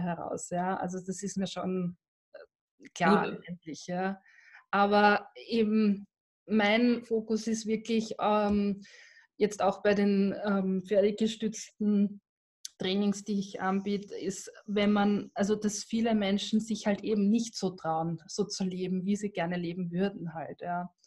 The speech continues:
Speaker 2: Mhm.
Speaker 1: Und, und sie da halt irgendwie rauszuholen oder, ja, einen kleinen freundlichen
Speaker 2: Stupser.
Speaker 1: Schubs zu geben halt.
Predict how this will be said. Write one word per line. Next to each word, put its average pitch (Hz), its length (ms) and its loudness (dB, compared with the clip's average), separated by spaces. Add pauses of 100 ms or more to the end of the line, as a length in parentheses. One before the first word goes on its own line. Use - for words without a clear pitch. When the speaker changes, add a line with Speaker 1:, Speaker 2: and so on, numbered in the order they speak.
(420)
Speaker 2:
Mhm. 202 180 4
Speaker 1:
Und, 190 340 -10
und 202 200 0
sie 208 200 -4
da 190 340 4
halt 196 220 0
irgendwie 196 560 -2
rauszuholen 190 960 -2
oder, 185 480 -2 (500)
ja, 180 420 0 (300)
einen 185 160 -4
kleinen 185 640 0 (220)
freundlichen 190 600 0
Speaker 2:
Stupser. 185 560 2 (220)
Speaker 1:
Schubs - 320 -12 (100)
zu - 200 -4
geben 170 420 -8
halt. - 280 -10